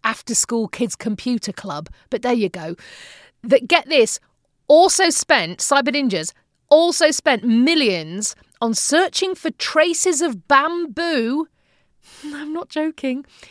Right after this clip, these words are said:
in the paper used to make the ballot slips because of a false conspiracy theory that forty thousand votes had been flown in from China to disrupt the result.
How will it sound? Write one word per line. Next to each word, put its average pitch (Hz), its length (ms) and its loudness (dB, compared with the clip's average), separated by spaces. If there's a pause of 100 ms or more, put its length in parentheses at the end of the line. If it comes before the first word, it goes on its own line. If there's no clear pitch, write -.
(200)
in 339 280 0
the 370 60 -2
paper 254 640 -2 (220)
used 262 460 -2
to 294 80 -4
make 277 340 0
the 226 120 -2
ballot 294 440 2
slips - 580 -2 (280)
because 285 680 2 (240)
of 226 100 0
a 233 80 -2
false 381 320 0
conspiracy 302 640 -4
theory 202 500 -2 (200)
that - 140 -2
forty 349 420 0
thousand 302 420 2
votes 247 300 0
had 214 100 -6
been 208 180 -6
flown 311 380 0
in 247 140 0
from 220 240 -4
China 233 580 0 (240)
to 277 140 -2
disrupt 240 440 -2
the 220 120 -2
result. 175 500 -4